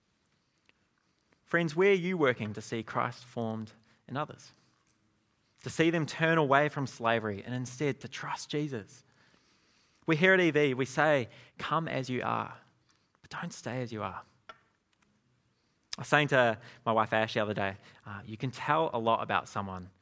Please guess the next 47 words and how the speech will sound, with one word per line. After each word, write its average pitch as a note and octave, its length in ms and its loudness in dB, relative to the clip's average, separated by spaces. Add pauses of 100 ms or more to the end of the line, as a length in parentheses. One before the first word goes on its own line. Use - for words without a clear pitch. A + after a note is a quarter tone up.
(260)
uh, - 140 -10
if - 100 -16
they A2 120 -4
have G2+ 200 -4 (100)
Apple A#2 300 -6
AirPods. - 500 -10 (1700)
<laughs> A3 100 -4 (520)
Now, D#3+ 400 8 (260)
if F#3 100 -2
you A3 80 10
don't A#3+ 120 10
know G#3+ 100 10
what F#3+ 100 8
Apple F3 240 6
AirPods D3 420 4
are, A2+ 300 4 (320)
they're C3 140 2
these C#3+ 160 2
little F#3 220 2
earphones, A2+ 760 2
um, G#2 380 -2
wireless D3+ 360 8
earphones G#2 340 -2
that G#2 100 -8
you G#2+ 40 -10
can A2+ 120 -10
put A2+ 160 -6
in A2+ 80 -4
your G#2+ 160 -6
ear. G2+ 260 -4 (420)
Um, G#2+ 460 0 (480)
but F3+ 220 12 (2000)
they, F3 180 8
they're E3 120 2
not G3+ 160 10
very G3+ 180 8
good, D#3 360 2
not E3+ 160 4
very E3+ 140 4
good C#3+ 140 0
quality. A2 440 0
Like, A#2+ 160 2
they're, C#3 120 4
in D3 120 2
terms F3 300 4
of, D#3+ 260 2
uh, B2 480 8